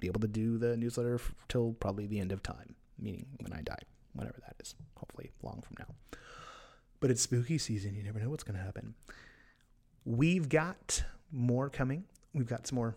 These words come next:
episodes in the can. We've got, uh, some more episodes scheduled to be recorded. I'm gonna be up in the Bay Area checking out We Players Romeo and Juliet next weekend. So if you're up in Petaluma on the seventeenth, uh, come say hi. And, um,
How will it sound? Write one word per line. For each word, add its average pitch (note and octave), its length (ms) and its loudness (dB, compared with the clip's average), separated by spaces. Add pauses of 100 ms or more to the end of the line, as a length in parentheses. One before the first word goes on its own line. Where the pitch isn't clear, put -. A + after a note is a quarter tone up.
episodes A2+ 360 2
in A#2 100 0
the A2+ 80 0
can. D#3 440 2
We've A2+ 340 6
got, A2 580 0
uh, A2 400 -4
some A#2 160 0
more G#2+ 120 2
episodes - 360 -6
scheduled A2+ 400 0
to - 80 -8
be B2+ 140 -2
recorded. D3+ 480 6
I'm A#2 180 4
gonna A2+ 160 6
be A#2 140 4
up A2+ 240 0
in C3+ 220 8
the A2+ 40 8
Bay G#2+ 240 4
Area B2+ 380 8
checking A2 420 0
out A2+ 540 -2 (440)
We A#2 200 4
Players A2 580 0
Romeo A2 300 2
and G#2 120 0
Juliet A2 580 2 (300)
next C#3+ 380 2
weekend. B2+ 540 2
So A#2 380 4
if A#2 200 -2
you're A#2 100 2
up A2+ 80 0
in A2+ 100 0
Petaluma A#2+ 520 2 (320)
on A2+ 120 2
the A2 60 2
seventeenth, A#2+ 600 0
uh, A#2 240 0
come A2+ 240 0
say A#2 160 -2
hi. A2+ 340 -2 (600)
And, D3+ 480 10
um, D#3+ 340 6